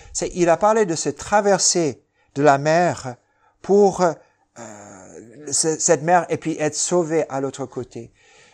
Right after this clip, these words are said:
Et je ne sais pas si vous êtes au courant, mais il y a un écrivain du Nouveau Testament,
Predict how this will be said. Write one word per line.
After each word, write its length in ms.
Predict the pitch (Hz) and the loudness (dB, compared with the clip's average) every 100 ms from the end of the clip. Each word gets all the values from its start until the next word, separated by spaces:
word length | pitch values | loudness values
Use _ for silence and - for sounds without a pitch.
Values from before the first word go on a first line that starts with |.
| _ | _
Et 200 | 170 180 - - | -6 -6 -8 -10
je 120 | 151 | -4
ne 40 | |
sais 140 | - 208 | -2 2
pas 160 | 269 | 2
si 120 | 269 196 | 0 -2
vous 180 | 185 160 | -4 -4
êtes 100 | 156 | -4
au 80 | |
courant, 480 | 151 165 147 214 196 _ _ _ _ _ _ - - 160 | -6 -8 -6 -6 -6 _ _ _ _ _ _ -20 -12 0
mais 260 | 190 180 - _ - | 2 0 -6 _ -6
il 160 | 190 185 | -2 2
y 100 | 208 | 2
a 60 | |
un 140 | 233 180 | 2 0
écrivain 440 | 170 175 156 143 | -4 -4 -2 -4
du 120 | 120 | -6
Nouveau 240 | 123 160 180 | -8 -6 -8
Testament, 640 | 131 - 120 107 101 120 | -8 -8 -8 -6 -8 -10